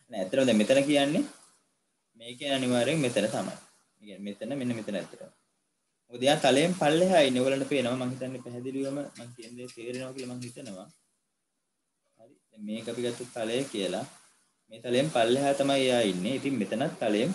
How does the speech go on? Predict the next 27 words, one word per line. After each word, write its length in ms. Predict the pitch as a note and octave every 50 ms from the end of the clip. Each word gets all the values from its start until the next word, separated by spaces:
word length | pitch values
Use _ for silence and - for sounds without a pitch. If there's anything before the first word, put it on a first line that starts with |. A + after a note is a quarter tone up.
| -
පල්ලෙහා 340 | B2+ A2+ A#2 A#2+ C3 C3+ B2 B2
තමයි 200 | C3 C3 B2+ A#2+ A2
ඉන්න 140 | G#2 G2+ G2
ඕනේ. 160 | G2+ A#2+ C#3
ඉතින් 120 | C3 A2 - A2
මෙයා 160 | A2+ A#2+ A#2+ G2+
ඇක්සියල්, 440 | F#2+ F#2+ - - - A#2+ C3 F3 - - - - - - - _ _ _ -
එක 80 | - A#2+ B2+
කන්ෆර්මේෂන් 560 | C3 C#3+ C3 A#2+ D3 C3+ C#3 C3+ - D3 C#3+ C#3+
එක 80 | C3+ A#2+
ඇක්සියල් 280 | G#2+ - - - A#2+ B2
කට්ටිය, 220 | B2+ A#2+ B2 E3 E3+
අනිත් 240 | D3 C3 B2 B2 -
එක 80 | C#3 D#3+ E3
ඉක්වටෝරියල් 520 | D#3 - - D3 D3 C#3+ C3+ C3 A#2+ A2+ G2 F#2+
වෙනවා. 280 | F2 F2 F2+ A2+ - - - - - _ _ _ -
හැබැයි 300 | - G#2+ B2 D#3 G3 F#3+ - -
තලය 240 | C#3+ A#2+ A#2+ C3+ E3 G#3+
එහෙමමයි. 560 | A3+ - D3 D3 D3 C#3+ D3+ E3 D3+ A#2 F#2+ G2 G2
තලයෙන් 300 | A2+ G#2+ G#2 A2 A#2+ D3 E3 -
පල්ලෙහාම 480 | C3+ B2 C3 C#3+ D3 D3 D3+ D3+ D#3 E3 E3 E3
තමයි. 300 | G#2+ G2 G2 F#2 F#2 G2+ - - _ _ _ _ _ _ _ _ _
එහෙනම් 260 | A2+ A2+ A#2 A#2+ E3+ - - _ _ _ _ _ _ _ _ _ _ _ _ _ _ _ _ _ _ _ _ _ _ _ _ _ _ _ _ _ _ _ _ _ _ _ _ _ _ _ _ _ _
මම 60 | A2 A2 A#2
හිතනවා 320 | _ - B2 C3 B2 A2+
ඉතාම 200 | G#2 - A#2 A#2 A#2+ B2 -
පැහැදිලි. 500 | A2+ A2 A#2 C#3 C#3 C3 A2 F#2+ F#2 G2